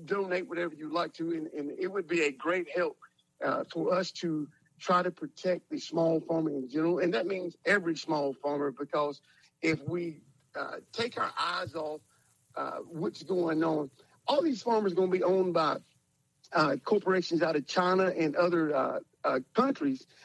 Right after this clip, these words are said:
that are buying up all the American farmland,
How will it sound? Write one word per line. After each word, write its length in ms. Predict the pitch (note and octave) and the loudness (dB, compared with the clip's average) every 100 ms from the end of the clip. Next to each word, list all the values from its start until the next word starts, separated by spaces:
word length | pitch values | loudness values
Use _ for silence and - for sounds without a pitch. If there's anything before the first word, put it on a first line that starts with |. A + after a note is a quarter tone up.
| - | 2
that 100 | F#3 | 4
are 160 | E3+ | 4
buying 380 | C#3+ F#3+ G3+ F#3+ | 2 2 2 2
up 140 | C4 - | 0 2
all 240 | F3+ F#3 | 2 2
the 200 | E3+ E3 | 2 0
American 440 | D#3+ F3+ F#3 D#3+ C#3+ | 2 2 0 -2 -2
farmland, 540 | B3 C4+ F3+ F3 E3 | 0 0 2 2 0